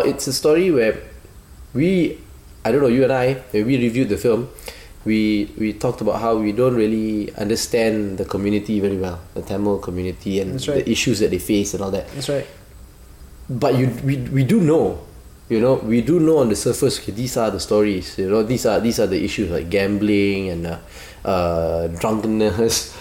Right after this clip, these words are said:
Speaker 1: <laughs> you know, alcoholism and gangsterism and all that. But we didn't understand the intricacies of it,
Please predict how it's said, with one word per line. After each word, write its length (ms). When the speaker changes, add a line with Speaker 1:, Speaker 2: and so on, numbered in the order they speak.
Speaker 1:
<laughs> 100
you 60
know, 160
alcoholism 920
and 320
gangsterism 840
and 100
all 80
that. 180
But 140
we 100
didn't 180
understand 460
the 100
intricacies 680
of 120
it, 160